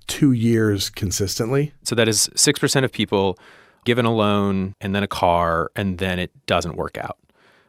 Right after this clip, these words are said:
Speaker 2: That is very bad for that group of people. Like, not good for their life. It's bad for their credit. Is there a way to avoid that? Just get that number down to zero?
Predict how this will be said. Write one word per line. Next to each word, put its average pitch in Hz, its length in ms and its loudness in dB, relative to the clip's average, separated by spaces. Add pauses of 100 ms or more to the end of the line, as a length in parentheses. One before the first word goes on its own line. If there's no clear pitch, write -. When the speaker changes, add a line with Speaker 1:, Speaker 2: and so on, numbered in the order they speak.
Speaker 2:
That 139 200 4
is 135 120 0
very 117 320 2
bad 98 280 -2
for 87 120 -6
that 82 160 -2
group 80 160 -8
of - 100 -16
people. - 400 -12
Like, 92 260 -10
not 120 300 -2
good 101 160 -2
for 98 100 -4
their 92 140 -4
life. 127 260 6
It's - 100 -10
bad 90 180 0
for - 80 -12
their 71 80 -8
credit. 104 400 0 (560)
Is 117 300 -2
there 131 180 2
a 131 80 4
way 113 640 0
to 104 440 0 (120)
avoid 98 400 -2
that? 127 400 2
Just - 240 -6 (100)
get 110 160 0
that 98 160 0
number 95 240 -2
down 90 200 -4
to - 100 -6
zero? 104 360 -2